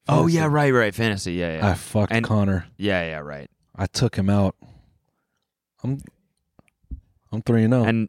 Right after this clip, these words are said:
Speaker 1: it's me and you this week.
Speaker 2: You're toast.
Speaker 1: I know, 'cause I also fucking, my D J set is on Thursday. By the way, you guys are all invited.
Speaker 2: Oh, thank you.
Speaker 1: Winston House, Thursday night. I'm D J-ing.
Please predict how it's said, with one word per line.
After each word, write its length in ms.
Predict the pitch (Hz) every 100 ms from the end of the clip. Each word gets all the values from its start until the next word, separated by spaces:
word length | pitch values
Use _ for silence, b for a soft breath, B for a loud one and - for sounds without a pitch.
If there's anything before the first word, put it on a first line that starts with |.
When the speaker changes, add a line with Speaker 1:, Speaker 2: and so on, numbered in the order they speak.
| _
Speaker 1:
it's 240 | - 117 107
me 180 | 120 120
and 100 | 117
you 100 | 147
this 160 | 101
week. 320 | 90 69 - _ _ _ _ _
Speaker 2:
You're 240 | - 95 92
toast. 480 | - 87 - - b b b b
Speaker 1:
I 100 | 139
know, 320 | 165 185 190 185
'cause 220 | 170 - -
I 220 | 135 156
also 280 | 175 165 170
fucking, 600 | - 170 - 143 120 -
my 480 | 123 117 113 107 - _ _ _ - 113
D 180 | 117 143
J 240 | 151 165
set 240 | 170 180 175
is 120 | 160
on 160 | 170 165
Thursday. 480 | 170 170 185 190 - _ _ _ -
By 100 | 120
the 80 |
way, 100 | 107
you 60 | 101
guys 140 | 98 98
are 80 |
all 120 | 90 85
invited. 360 | 82 76 78 _ _ 135
Speaker 2:
Oh, 100 | 110
thank 300 | 120 104 -
you. 80 | 85
Speaker 1:
Winston 340 | 110 104 92
House, 260 | 87 85 -
Thursday 260 | 92 90
night. 220 | 82 80 -
I'm 140 | 90
D 100 | 90
J-ing. 300 | 87 76 78